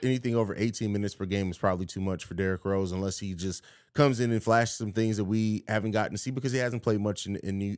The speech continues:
uh, in New York. But, uh, ultimately, like I said, uh, to just kinda bring it all back, the, the Derrick Rose era for some Bulls fans, I think we gotta forget that is their dynasty era.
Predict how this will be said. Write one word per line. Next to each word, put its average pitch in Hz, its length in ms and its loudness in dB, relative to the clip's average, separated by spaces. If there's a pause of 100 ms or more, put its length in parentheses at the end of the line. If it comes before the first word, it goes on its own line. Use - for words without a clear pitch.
(100)
uh, 95 280 0 (160)
in 101 180 -2
New 104 100 0
York. 104 320 2
But, 113 220 2 (540)
uh, 151 240 2
ultimately, 185 360 2
like 170 160 4
I 165 40 2
said, 92 320 -4 (120)
uh, 120 140 4
to 113 160 -4
just 131 220 -2
kinda 135 180 2
bring 117 180 2
it 113 80 2
all 107 140 4
back, 95 360 0
the, 104 120 2
the 82 180 -4
Derrick 135 320 4
Rose 127 280 4
era 117 260 4
for 113 120 -4
some 131 260 -2
Bulls 123 260 4
fans, 110 340 0
I 107 60 -2
think 113 220 -4
we 117 80 0
gotta 113 200 4
forget 110 360 0
that 127 180 2
is 123 260 2
their 117 220 4
dynasty 110 560 0
era. 73 200 -6